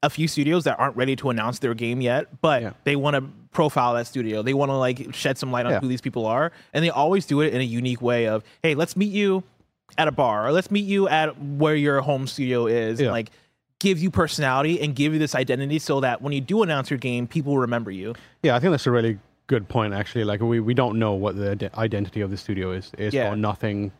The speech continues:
Speaker 2: that stands out to us.
Speaker 1: Like, I
Speaker 2: Like
Speaker 1: think if in a context where nobody else was leaving big studios to then make these smaller triple A studios or smaller double A or indie studios, whatever the size of this thing is,
Speaker 2: Hmm.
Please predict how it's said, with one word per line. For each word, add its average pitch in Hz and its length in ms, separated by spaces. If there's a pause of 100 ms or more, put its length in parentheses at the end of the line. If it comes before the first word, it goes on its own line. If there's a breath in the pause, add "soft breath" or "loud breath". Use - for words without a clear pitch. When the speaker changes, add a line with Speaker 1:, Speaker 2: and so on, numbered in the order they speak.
(300)
Speaker 2:
that 98 220 (720)
stands 107 240
out - 200
to 95 120
us. 90 160
Speaker 1:
Like, 185 100
I 196 60
Speaker 2:
Like 196 80
Speaker 1:
think 226 300
if - 320 (280)
in 208 120
a 214 60
context 185 580
where 139 320 (320 soft breath)
nobody 160 400
else 131 460 (100)
was 143 320
leaving 143 600
big 131 200
studios 131 560
to 139 80
then 120 280
make 123 200
these 120 200
smaller 123 440
triple 147 240
A 143 60
studios 143 360
or 123 40
smaller 123 260
double 120 220
A 113 40
or 117 100
indie 120 260
studios, 143 540
whatever 123 240
the 120 60
size 117 280
of 127 60
this 127 140
thing 117 160
is, 139 260 (140 soft breath)
Speaker 2:
Hmm. 107 160